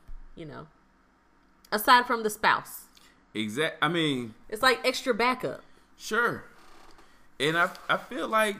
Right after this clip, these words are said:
Speaker 2: you know, more people in the future, you're gonna have to be open to these plural relationships.
Speaker 1: I think people are. I think it's already happening.
Speaker 2: It's happening, but it,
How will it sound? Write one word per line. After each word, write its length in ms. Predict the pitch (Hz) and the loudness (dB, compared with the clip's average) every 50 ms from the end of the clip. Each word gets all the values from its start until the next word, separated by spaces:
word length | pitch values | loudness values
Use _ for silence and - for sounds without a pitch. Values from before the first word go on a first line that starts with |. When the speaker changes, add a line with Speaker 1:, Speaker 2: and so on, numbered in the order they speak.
| - - | -10 -10
Speaker 2:
you 120 | - 208 233 | -6 -6 -2
know, 200 | 208 175 170 180 | -2 -2 -2 -2
more 240 | 175 170 180 196 | -2 0 0 -2
people 540 | 196 196 196 202 185 170 165 156 147 135 - - | 0 0 -4 -4 -2 -2 -2 -2 -2 -2 -4 -2
in 160 | 131 147 151 | -4 -2 -2
the 60 | 143 | -4
future, 440 | 143 147 170 165 147 135 127 120 120 | -6 -6 -10 -10 -8 -4 -2 -2 -2
you're 140 | 120 127 123 | -2 -4 -4
gonna 160 | 143 135 131 | -4 0 0
have 100 | 120 117 | 0 0
to 60 | 107 | 0
be 160 | 101 110 117 - | -4 -4 -4 -2
open 360 | 82 113 120 107 - 110 107 | -2 -2 -2 -2 -4 -8 -6
to 100 | - 123 | -6 -6
these 220 | 113 107 104 95 - | -4 -4 -4 -4 -6
plural 680 | - - - 120 117 113 110 107 104 98 98 95 92 - _ - - - - - _ - | -12 -12 -8 -6 -4 -2 -2 0 -2 -2 -4 -6 -10 -14 _ -20 -20 -20 -20 -20 _ -8
relationships. 880 | 85 95 92 98 107 110 110 107 - 101 87 - - - 82 - - - - - - | -6 -6 -2 0 2 0 0 0 -4 -8 -10 -10 -10 -10 -10 -12 -12 -14 -16 -4 -4
Speaker 1:
I 80 | - 453 | -2 0
think 200 | 508 494 466 453 | 0 -2 0 4
people 280 | 403 427 427 427 427 403 | 6 6 6 6 2 -2
are. 340 | 381 392 403 - - 160 139 - - - - | -2 -6 -6 -8 -8 -10 -10 -14 -18 -6 -4
I 100 | - 285 | -4 -2
think 200 | 277 381 349 359 | -2 -2 -2 -2
it's 120 | 370 - | 0 2
already 240 | 311 294 277 277 277 | 2 0 0 0 -2
happening. 500 | 269 294 311 320 311 170 139 139 139 143 - | -2 -2 -2 -2 -4 -6 -10 -10 -12 -12 -4
Speaker 2:
It's 200 | - 120 127 - | -4 -2 -2 -2
happening, 520 | - 143 156 151 147 - 113 107 95 92 90 92 | -2 2 4 4 2 2 -2 -6 -6 -6 -6 -2
but 100 | 107 113 | 0 2
it, 220 | 113 110 110 113 | 2 2 2 0